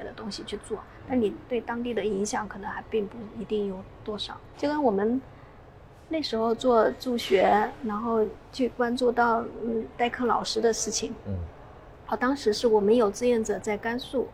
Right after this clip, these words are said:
Speaker 1: 然后那时候互联网好嘛，就大家写文章写出来，那我也是省委书记关注到了，
Speaker 2: 嗯。
Speaker 1: 然后出台政策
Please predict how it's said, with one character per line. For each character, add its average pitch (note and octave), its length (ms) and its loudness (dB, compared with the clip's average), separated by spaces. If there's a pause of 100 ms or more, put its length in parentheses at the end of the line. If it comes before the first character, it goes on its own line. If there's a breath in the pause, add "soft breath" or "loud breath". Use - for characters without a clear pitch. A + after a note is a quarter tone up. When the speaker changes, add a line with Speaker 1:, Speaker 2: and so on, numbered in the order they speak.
(580 loud breath)
Speaker 1:
然 G#3 100 2
后 A3+ 240 2 (540)
那 C4 160 4
时 A#3+ 100 -2
候 A3 80 2
互 A3+ 160 0
联 G#3+ 160 4
网 A3 200 4
好 - 180 -2
嘛， G#3+ 160 -6
就 A3 140 -2
大 G#3+ 160 2
家 G#3+ 200 2 (220)
写 - 420 -2
文 G#3 220 -4
章 G3+ 240 -2
写 G3 180 -4
出 G#3 200 -6
来， G3 260 -4
那 A3 160 0
我 G3+ 100 -4 (480 soft breath)
也 G#3 80 0
是 G3+ 140 -2
省 G#3+ 220 2
委 G3+ 120 4
书 G#3+ 200 4
记 G#3 120 6
关 G3 220 0
注 G3 140 0
到 G3 140 -2
了， - 80 -4
Speaker 2:
嗯。 F#2 120 2
Speaker 1:
然 - 440 -10
后 G#3 120 2
出 A#3 160 -4
台 G#3 180 0
政 G#3 220 0
策 G#3 220 -2